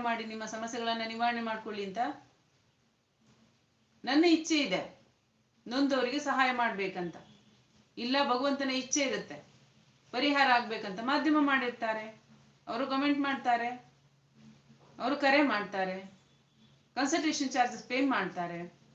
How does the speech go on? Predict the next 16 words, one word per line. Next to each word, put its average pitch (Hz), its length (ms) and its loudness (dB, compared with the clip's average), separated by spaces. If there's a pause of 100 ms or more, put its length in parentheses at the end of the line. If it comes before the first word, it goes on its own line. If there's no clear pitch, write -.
(360)
ಪರಿಹಾರ 262 320 -2 (100)
ಪಡ್ಕೋತಾರೆ. 165 480 -12 (840)
ಎಲ್ಲರಿಗೆ 285 400 4
ಏನ-, 240 280 -6 (160)
ಇದು 240 120 -4 (120)
ನೋಟ್ರಿನ 285 460 0
ಮಾಡ್ಕೊಟ್ಟಿದ್ದೀನಿ. 233 680 -6 (1160)
ಆ? 226 120 -4 (1300)
ಗೆಜೆಟ್ 240 440 -2 (460)
ಅಥವಾ 220 180 -6 (100)
ಜ್ಞಾಪನೆ 254 420 0
ಏನಾದ್ರೂ 262 320 -4
ಹೊರಡಿಸಿದ್ದೇನೆ 220 440 -6 (100)
ಸರ್ಕಾರನ 247 500 -2 (160)
ನಾನು? 214 180 -8 (2500)
ಸ್ವಲ್ಪ 269 220 -4